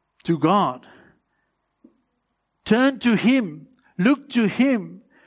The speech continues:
believe in him. But he was not only a prophet, he was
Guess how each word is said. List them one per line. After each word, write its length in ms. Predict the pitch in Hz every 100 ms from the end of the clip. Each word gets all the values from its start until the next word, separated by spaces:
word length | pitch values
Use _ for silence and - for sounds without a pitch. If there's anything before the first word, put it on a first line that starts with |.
| _
believe 460 | 170 214 269 285 254
in 160 | 233
him. 640 | 202 - 269 262 202 - - _ _ _ _ _ _ _ _ _ _ _ _ _ _ _ _ _ _ _ _ _ _ _ _ _ _ _ _ _ _ _ _ _ _ _ _ _ _ _ _ _ _ _ _ _ -
But 120 | 190
he 60 | 262
was 180 | 285
not 180 | 277 320
only 280 | 269 240 226
a 80 | 190
prophet, 540 | - 220 208 - 135 147 - _ _ _ _ _ _ _ _
he 220 | _ 196 226
was 560 | 220 220 202 156 -